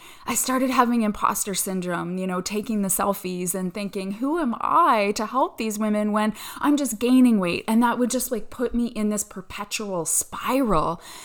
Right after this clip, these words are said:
that felt a little uncontrollable. But I kept doing it because I thought that's what I was supposed to do. I just assumed because most people, that's what they were talking about in the business. Most successful people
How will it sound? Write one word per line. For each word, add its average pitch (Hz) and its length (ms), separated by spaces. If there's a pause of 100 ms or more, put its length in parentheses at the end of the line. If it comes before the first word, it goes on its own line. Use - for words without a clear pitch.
(360)
that 233 200
felt 277 360
a 233 60
little 208 380
uncontrollable. 180 920 (680)
But 233 120
I 247 120
kept - 280
doing 240 280
it - 180 (560)
because 247 320
I 220 140
thought - 320
that's 233 200
what 202 140
I 196 100
was 180 120
supposed - 400
to 175 80
do. - 100 (760)
I 220 160
just 262 280
assumed 233 520
because 214 360
most 208 400
people, 269 640 (500)
that's 180 300
what 214 80
they 220 100
were 220 100
talking 233 460
about 175 340
in 180 140
the 175 80
business. 175 480
Most 190 300
successful 233 540
people 220 540